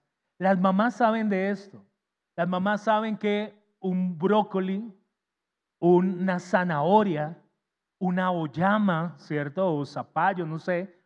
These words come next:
como usted le llame, o este tipo de vegetales, va a nutrir a sus hijos. Pero para algunos no es tan agradable comerlos,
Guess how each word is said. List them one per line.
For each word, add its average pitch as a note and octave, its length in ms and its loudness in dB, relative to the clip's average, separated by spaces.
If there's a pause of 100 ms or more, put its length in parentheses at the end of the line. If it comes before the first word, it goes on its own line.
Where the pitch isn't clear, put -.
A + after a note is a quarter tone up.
(100)
como D#3+ 160 -4
usted D#3+ 200 -6
le E3+ 140 0
llame, F#3 500 -2
o D#3+ 180 -4
este E3 220 -6
tipo F#3+ 340 -4
de F#3 80 0
vegetales, E3+ 840 -6 (400)
va F#3+ 300 4
a A3+ 40 2
nutrir A3 800 0 (160)
a E3+ 100 -2
sus E3+ 300 -6
hijos. - 600 0 (440)
Pero G#3 440 2 (400)
para G#3 220 6
algunos F#3+ 880 2 (100)
no G#3 240 4
es A3 180 0
tan G#3+ 180 2
agradable F#3 760 2
comerlos, D3 760 -6